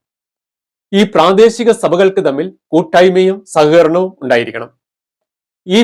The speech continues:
പ്രാദേശിക സഭകളുടെ ആകമാനമായ കൂട്ടായ്മ അത് ഒരു പൊതു നേതൃത്വത്തിന്റെ കീഴിൽ കുറച്ചുകൂടി വ്യക്തമായി പറഞ്ഞു കഴിഞ്ഞാൽ, ഒരു ഏക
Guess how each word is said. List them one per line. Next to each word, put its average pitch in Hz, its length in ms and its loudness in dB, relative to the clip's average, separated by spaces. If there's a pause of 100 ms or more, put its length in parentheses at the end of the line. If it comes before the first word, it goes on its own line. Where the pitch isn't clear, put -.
(100)
പ്രാദേശിക 214 520 2 (120)
സഭകളുടെ 190 400 0 (160)
ആകമാനമായ 180 540 2 (100)
കൂട്ടായ്മ 131 420 -4 (600)
അത് 180 140 4 (180)
ഒരു 160 120 0 (120)
പൊതു 175 220 2 (220)
നേതൃത്വത്തിന്റെ 151 640 0
കീഴിൽ 113 220 -12 (1040)
കുറച്ചുകൂടി 196 420 4
വ്യക്തമായി 180 440 2 (100)
പറഞ്ഞു 143 160 -4
കഴിഞ്ഞാൽ, 135 280 -8 (540)
ഒരു 185 160 4
ഏക 202 560 4